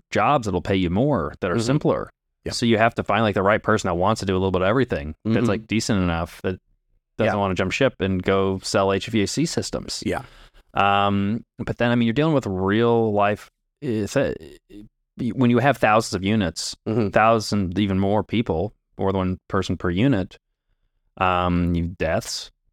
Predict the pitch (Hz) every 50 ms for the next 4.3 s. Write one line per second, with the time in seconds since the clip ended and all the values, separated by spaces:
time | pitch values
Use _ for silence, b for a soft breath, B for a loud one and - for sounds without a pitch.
0 | _ _ _ - - - - 92 95 - - 101 98 92 95 98 101 95 90 -
1 | 78 76 - - 98 95 82 - - - 85 85 - - 98 95 92 90 92 95
2 | 101 - 110 85 82 110 117 127 139 - _ _ _ _ _ _ _ _ _ -
3 | 117 110 - _ _ _ _ - - - - 95 95 92 92 92 92 92 92 90
4 | 90 90 87 90 87